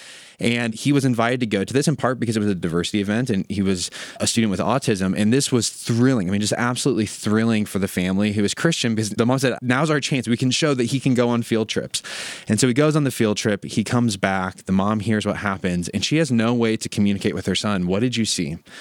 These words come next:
Can we have a conversation about this? It's not possible." And she knows that he's highly attuned to entertainment and what's happening. And that's often how he expresses himself. And she was relatively stonewalled in the process of <laughs> trying to right this wrong. But she's a Christian who's sitting here saying,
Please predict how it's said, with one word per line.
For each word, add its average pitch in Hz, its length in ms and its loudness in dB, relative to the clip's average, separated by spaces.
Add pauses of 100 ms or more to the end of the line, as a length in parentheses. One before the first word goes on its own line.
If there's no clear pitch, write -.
(220)
Can 120 120 2
we 117 60 4
have 127 120 0
a 135 40 -4
conversation 156 680 0
about 95 280 -2
this? 92 180 -2
It's 110 200 0
not 131 180 0
possible." 160 380 0
And 208 240 2
she 180 140 2
knows 165 340 2
that 127 100 0
he's 135 180 0
highly 151 400 2
attuned 139 440 2
to 117 100 -2
entertainment 107 680 0
and 101 120 0
what's 107 160 0
happening. 107 480 -2
And 95 80 2
that's 101 140 0
often 107 240 0
how 107 140 -2
he 107 140 0
expresses 104 720 -2 (460)
himself. 101 640 0
And 113 280 0 (280)
she - 160 0
was 165 160 4
relatively 120 440 2
stonewalled 98 580 2
in 98 80 2
the 95 60 0
process 95 460 -2
of 87 180 -4
<laughs> - 0 -
trying - 440 -2
to - 180 -2
right 107 160 0
this - 140 -2
wrong. 143 200 2 (260)
But 147 120 4
she's 269 220 4
a 339 60 0
Christian 147 480 0
who's 131 200 2
sitting 160 280 2
here 143 140 2
saying, 113 400 0